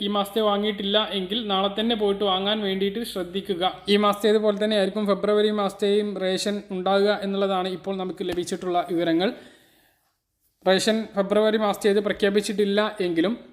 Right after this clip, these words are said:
ഈ രീതിയിലായിരിക്കും വിതരണം ഉണ്ടാകുക. അതായത് മഞ്ഞ റേഷൻ കാർഡിന് മുപ്പത് കിലോ അരിയും മൂന്ന് കിലോ ഗോതമ്പും രണ്ട് പാക്കറ്റ് ആട്ടയും,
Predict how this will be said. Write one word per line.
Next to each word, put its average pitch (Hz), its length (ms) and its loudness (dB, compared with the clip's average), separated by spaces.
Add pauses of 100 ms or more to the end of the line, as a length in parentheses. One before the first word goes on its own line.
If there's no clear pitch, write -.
(140)
ഈ 208 120 -2
രീതിയിലായിരിക്കും 214 880 2
വിതരണം 180 520 -2
ഉണ്ടാകുക. 170 440 2 (420)
അതായത് 180 460 0 (340)
മഞ്ഞ 196 200 2
റേഷൻ 208 300 0
കാർഡിന് 208 200 2
മുപ്പത് 202 380 0
കിലോ 214 180 2
അരിയും 180 340 0 (500)
മൂന്ന് 202 240 0
കിലോ 226 140 2
ഗോതമ്പും 202 460 0
രണ്ട് 190 200 0
പാക്കറ്റ് 196 380 0
ആട്ടയും, 180 500 -2